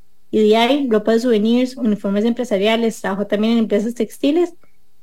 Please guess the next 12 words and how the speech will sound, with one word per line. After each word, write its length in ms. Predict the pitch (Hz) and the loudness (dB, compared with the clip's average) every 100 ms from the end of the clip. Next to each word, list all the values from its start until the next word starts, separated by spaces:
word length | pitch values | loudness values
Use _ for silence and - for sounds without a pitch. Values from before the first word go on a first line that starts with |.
| - - | -12 -2
y 120 | 302 | 2
posiblemente 840 | 285 277 240 240 247 254 247 262 | 4 4 2 4 2 0 2 0
vio 220 | 220 214 | 2 0
morir 340 | 208 226 240 220 | 0 -2 -2 -2
una 220 | 226 226 | -2 0
de 40 | |
las 140 | 220 208 | -2 -2
últimas 320 | 190 220 226 | -4 -4 -2
maquilas 640 | 208 190 202 196 208 208 - | -2 -4 -4 0 0 -2 -2
en 180 | 208 | -2
Costa 280 | 202 208 202 | 0 -4 -4
Rica. 380 | 170 160 - - | -6 -8 -14 -20